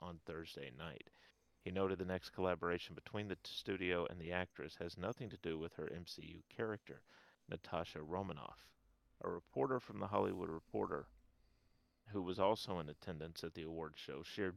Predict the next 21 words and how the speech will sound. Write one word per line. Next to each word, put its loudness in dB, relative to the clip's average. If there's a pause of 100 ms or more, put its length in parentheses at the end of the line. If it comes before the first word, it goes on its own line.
(140)
videos 0
of -8
the -4
night's -4
proceedings -8
on -10
Twitter, -2 (540)
including -2
one 2
of 2 (100)
Feige's 4
speech -6
in -8
which -6
he -6
mentioned -6
Marvel's 0
secret -6
project -4
with -14
Johansson. -4